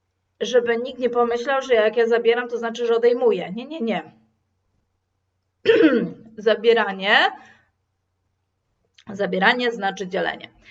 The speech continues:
No dobrze, a teraz zobaczmy, co jest w tym drugim. No w tym drugim widzimy, że tylko jeden element ma x, ten drugi nie ma x, czyli tutaj chodzi o zabranie pewnej liczby. No i teraz musimy się zastanowić, mamy czwórkę i mamy dwunastkę, przez co się te dwie liczby podzielą.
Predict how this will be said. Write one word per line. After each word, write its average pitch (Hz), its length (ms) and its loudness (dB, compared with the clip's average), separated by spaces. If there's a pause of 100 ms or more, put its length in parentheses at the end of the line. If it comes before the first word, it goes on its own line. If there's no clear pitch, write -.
(180)
No 311 180 0
dobrze, 185 320 0
a 226 120 2
teraz 311 300 2
zobaczmy, 247 720 -2
co 254 220 -4
jest 240 240 -2
w - 40 -18
tym 220 140 -4
drugim. 160 300 -4
No 269 100 -4
w 294 40 -14
tym 330 140 -6
drugim 311 300 -8
widzimy, 262 360 -8
że 254 100 -12
tylko 233 240 -2
jeden 233 280 4
element 202 400 -2
ma 190 160 -4
x, 175 240 -12 (180)
ten 220 120 -4
drugi 202 260 -10
nie 220 140 -2
ma 196 160 0
x, - 300 -14 (360)
czyli 214 400 -6 (300)
tutaj 311 260 -4
chodzi 269 380 -4
o 233 120 -2
zabranie 233 600 -2
pewnej 208 720 -4 (300)
liczby. 196 680 -4
No 220 120 -4
i 240 60 -6
teraz 254 220 0
musimy 254 360 -10
się 247 140 -10
zastanowić, 226 580 -4
mamy 208 280 -6
czwórkę 190 600 -4
i 240 40 -6
mamy 214 260 -2
dwunastkę, 185 760 -6
przez 254 400 -2
co 247 180 -4
się 240 140 -8
te 226 140 -4
dwie 202 280 -4
liczby 185 360 -10
podzielą. 175 480 -6